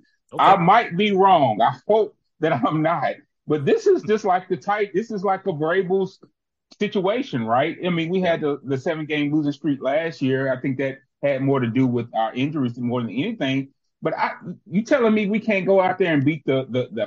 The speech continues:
Speaker 2: Falcons or, or, or, or the Steelers the next two weeks? I, hey, I'm optimistic, man.
Speaker 1: Yeah.
Speaker 2: I, I might be wrong, but this, this seems like an opportunity for us to, uh,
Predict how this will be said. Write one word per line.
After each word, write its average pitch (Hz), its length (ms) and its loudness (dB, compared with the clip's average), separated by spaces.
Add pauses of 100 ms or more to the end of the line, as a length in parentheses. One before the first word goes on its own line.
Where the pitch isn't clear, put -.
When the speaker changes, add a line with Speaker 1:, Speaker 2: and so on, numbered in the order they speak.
Speaker 2:
Falcons 147 560 -2
or, 127 400 0
or, 120 300 -2
or, 120 400 -4
or 120 180 -2
the 104 80 -6
Steelers 170 580 -4 (280)
the 135 80 0
next 143 240 0
two 160 100 6
weeks? 165 300 2 (120)
I, 156 200 2 (880)
hey, 135 260 2
I'm 139 220 2
optimistic, 117 640 2
man. 90 240 0
Speaker 1:
Yeah. 101 200 0
Speaker 2:
I, 104 60 -2
I 104 40 0
might 123 280 2
be 143 80 2
wrong, 139 540 0 (320)
but 120 360 -2
this, 131 440 -2
this 131 320 -4
seems 185 320 -2
like 139 240 0
an 127 60 0 (120)
opportunity 123 720 -2
for 117 300 0
us 113 240 -6
to, 107 340 -2
uh, 90 360 0